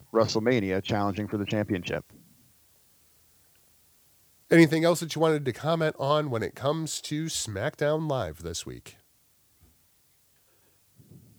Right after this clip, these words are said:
Speaker 1: Uh, no, like I said, man, it was kinda just running in place. We'll see how they do next week. They are in the holiday week.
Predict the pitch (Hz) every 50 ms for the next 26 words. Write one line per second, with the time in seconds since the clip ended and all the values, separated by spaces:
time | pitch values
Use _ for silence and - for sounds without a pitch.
0 | _ _ _ _ _ _ _ _ _ - 123 135 135 147 196 196 170 165 156 147
1 | - 196 202 185 160 170 175 180 170 143 147 147 139 - - 147 156 160 147 160
2 | 127 135 143 147 151 160 160 160 156 139 - 151 160 185 185 160 - 139 127 123
3 | 123 - - 139 147 139 135 151 143 139 131 135 131 123 117 110 120 131 139 147
4 | 147 139 139 127 123 113 110 113 123 139 156 - - - 156 151 147 - 135 127
5 | 123 123 131 120 - 143 139 147 156 143 127 113 104 120 131 143 151 147 135 143
6 | 139 135 117 110 110 135 185 196 160 - -